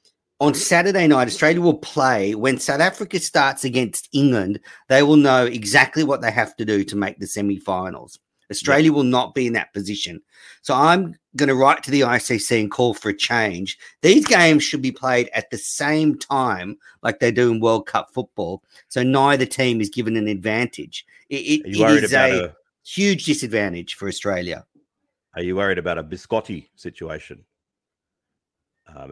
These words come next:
Speaker 2: our friend Patrick Avenel always uses this term, which
Speaker 1: <laughs> I have no idea what you're
Speaker 2: assure-,
Speaker 1: talking about.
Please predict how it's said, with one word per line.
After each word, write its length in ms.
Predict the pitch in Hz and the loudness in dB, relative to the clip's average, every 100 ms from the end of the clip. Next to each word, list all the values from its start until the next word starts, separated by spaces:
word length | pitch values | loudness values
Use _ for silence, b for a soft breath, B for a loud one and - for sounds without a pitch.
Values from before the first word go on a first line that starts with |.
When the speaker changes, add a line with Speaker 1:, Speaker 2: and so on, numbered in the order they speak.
| - | -10
Speaker 2:
our 140 | 82 | -8
friend 320 | - 101 90 - | -4 -4 -6 -10
Patrick 300 | 127 113 104 | -8 -8 -8
Avenel 420 | 101 104 92 85 - | -6 -4 -4 -6 -8
always 300 | 92 90 85 | -4 -4 -4
uses 280 | 92 82 82 | -8 -8 -2
this 200 | 156 - | -2 -2
term, 200 | 90 90 | -6 -6
which 200 | - - | -8 -4
Speaker 1:
<laughs> 40 | |
I 60 | 160 | -2
have 60 | |
no 140 | 151 151 | 0 0
idea 220 | 156 165 | 0 -2
what 100 | 165 | 0
you're 100 | 156 | 0
Speaker 2:
assure-, 140 | 156 | 2
Speaker 1:
talking 140 | 151 139 | 0 -2
about. 240 | 127 | -6